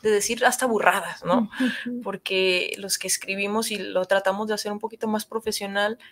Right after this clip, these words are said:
Speaker 1: nos preocupa mucho decir burradas.
Speaker 2: <laughs>
Speaker 1: Entonces, esa es una parte, eh, difícil. La,
Speaker 2: Ujú.
Speaker 1: la otra parte difícil de escribir es cuando comienzas justamente a releerte después de salir de esa crisis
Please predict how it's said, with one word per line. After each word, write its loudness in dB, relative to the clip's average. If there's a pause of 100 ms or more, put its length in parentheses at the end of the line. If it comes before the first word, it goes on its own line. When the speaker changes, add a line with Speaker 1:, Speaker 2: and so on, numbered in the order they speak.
(120)
Speaker 1:
nos -2
preocupa -2
mucho -4 (120)
decir -4
burradas. 4
Speaker 2:
<laughs> 8
Speaker 1:
Entonces, 6
esa 8
es 2
una 4
parte, 6 (460)
eh, 2
difícil. -2
La, 2
Speaker 2:
Ujú. 0
Speaker 1:
la 6
otra 0
parte 4
difícil -6
de -4
escribir -6 (420)
es -4
cuando -2
comienzas -2
justamente -6
a 0
releerte 0
después -8
de -10
salir -8
de -4
esa -4
crisis -6